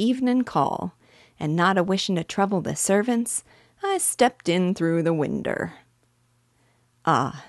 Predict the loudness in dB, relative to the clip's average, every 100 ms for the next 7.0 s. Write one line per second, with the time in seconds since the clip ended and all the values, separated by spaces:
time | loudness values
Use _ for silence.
0 | _ -6 -4 -2 -2 -2 -2 -6 _ _
1 | _ -4 -4 0 -2 0 2 2 0 0
2 | 0 0 -2 -4 -4 -4 -6 -6 -8 -10
3 | _ _ _ _ _ _ 0 0 0 -4
4 | -2 0 0 -2 -2 -6 -6 -8 -6 -8
5 | -8 -8 -8 _ -4 -4 -2 -2 -2 -2
6 | -4 -2 -2 -4 -2 -4 -4 -6 -6 -8